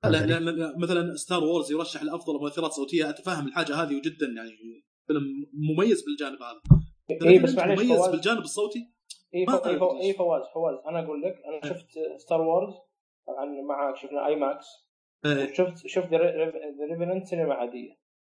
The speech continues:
Speaker 3: أنا أقول لك من هنا إن ذا ريفننت، نعم، الص-، الصوتية فيه أحسن من ستار وورز. يعني
Speaker 1: شوف
Speaker 3: هناك
Speaker 1: إن المؤثرات
Speaker 3: حتى
Speaker 1: الصوتية أفضل.
Speaker 3: نعم، في السينما، في السينما. أنا ما أدري في ال-،
Speaker 1: وين، وين، وين
Speaker 3: آه.
Speaker 1: القوة بالصوت بالله عليك؟ يعني، يعني ستار وورز أنا أشوف القوة بالصوت، صوت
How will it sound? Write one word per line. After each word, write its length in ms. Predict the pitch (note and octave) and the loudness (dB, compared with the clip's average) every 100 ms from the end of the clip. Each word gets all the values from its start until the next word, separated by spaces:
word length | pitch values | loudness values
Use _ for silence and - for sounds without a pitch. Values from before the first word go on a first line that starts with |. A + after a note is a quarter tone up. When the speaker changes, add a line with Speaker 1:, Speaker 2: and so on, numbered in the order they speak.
| _ - | _ -2
Speaker 3:
أنا 220 | F3 F3+ | 2 2
أقول 240 | F3 E3+ | 0 -2
لك 140 | D3+ F3 | -4 -4
من 80 | E3+ | -6
هنا 440 | E3 D3+ F#3+ - - | -6 -6 -6 -8 -14
إن 180 | D3 D3 | -10 -4
ذا 60 | D#3 | -2
ريفننت، 500 | E3+ D#3 D#3+ G3 - _ _ | -2 -2 -2 -4 -8 _ _
نعم، 320 | D3+ B2 D#3 | -4 -2 -4
الص-، 400 | E3+ - - - | -8 -16 -20 -20
الصوتية 560 | - D#3 D3+ F3+ D#3 D3+ | -10 -4 -4 -2 -2 0
فيه 180 | G3 G3 | 2 2
أحسن 300 | - - - | -2 -8 -12
من 60 | |
ستار 180 | - - | -14 -16
وورز. 200 | - - _ _ _ _ - | -16 -18 _ _ _ _ -4
يعني 320 | B2+ C3+ C3+ - - _ _ D3+ | 0 2 0 -2 -14 _ _ -2
Speaker 1:
شوف 120 | D3+ | 2
Speaker 3:
هناك 280 | D3+ F#3 F#3 | 6 6 4
Speaker 1:
إن 60 | |
المؤثرات 260 | D#3 F#3 E3 | 2 2 2
Speaker 3:
حتى 100 | F#3 | 0
Speaker 1:
الصوتية 280 | D3+ D#3+ D3 | 0 0 -2
أفضل. 200 | D#3 E3 - _ _ _ _ - F3+ | -4 -6 -8 _ _ _ _ -14 -2
Speaker 3:
نعم، 380 | D#3+ C3 B2 B2 - D3 | 0 0 -2 -10 -10 -8
في 60 | - | -8
السينما، 440 | - F3 F3 G3 | -6 -2 0 0
في 60 | - | -2
السينما. 320 | - E3+ B2+ - - _ _ - | -2 -2 -2 -8 -18 _ _ -12
أنا 80 | C#3+ | -4
ما 80 | D3 | -4
أدري 240 | C3+ B2 | -4 -8
في 80 | C3+ | -12
ال-، 320 | C#3 - G3+ | -14 -4 2
Speaker 1:
وين، 140 | A#3+ | 2
وين، 240 | G3+ A#3+ F3+ | 2 0 -2
وين 100 | G#3 | -2
Speaker 3:
آه. 40 | G#3+ | -2
Speaker 1:
القوة 360 | - G3 F3+ | -2 0 0
بالصوت 260 | D#3 D3 D3 - | 0 -4 -8 -10
بالله 160 | B2+ | -10
عليك؟ 160 | B2+ B2 _ _ - | -10 -12 _ _ -6
يعني، 260 | D3+ F#3 | -2 0
يعني 180 | E3 F3+ | 0 -2
ستار 220 | F3 G3+ | -2 0
وورز 220 | G3 G3 F3+ | 2 2 0
أنا 100 | F3 | -4
أشوف 200 | F#3 F#3 | -4 -6
القوة 200 | F3+ E3+ | 0 0
بالصوت، 280 | - F3+ | -2 -6
صوت 200 | - E3+ | -4 -4